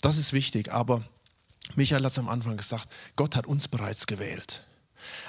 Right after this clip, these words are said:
Aber wenn wir unsere Prioritäten falsch setzen, dann bringt das nichts, dass Gott uns gewählt hat.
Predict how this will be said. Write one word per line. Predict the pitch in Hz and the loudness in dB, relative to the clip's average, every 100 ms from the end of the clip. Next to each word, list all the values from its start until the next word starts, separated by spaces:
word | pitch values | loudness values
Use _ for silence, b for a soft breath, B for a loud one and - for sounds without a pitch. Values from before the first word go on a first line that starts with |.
| B | B
Aber | 160 147 | 6 6
wenn | 160 | 6
wir | 147 | 4
unsere | 139 143 | 4 2
Prioritäten | 143 143 139 135 151 147 | 4 4 4 2 2 2
falsch | - 151 185 - | 2 2 4 4
setzen, | 185 190 - - 101 - _ _ _ _ B B B | 2 2 0 0 -6 -10 _ _ _ _ B B B
dann | 120 | -2
bringt | - 147 180 | 2 2 2
das | 117 - | -2 -2
nichts, | 101 - - - - | -2 -2 -2 -2 -2
dass | 110 | 0
Gott | - 123 | 2 -2
uns | - 110 - | -2 -2 -2
gewählt | 104 120 139 - | 0 2 0 -2
hat. | - - - | -6 -6 -10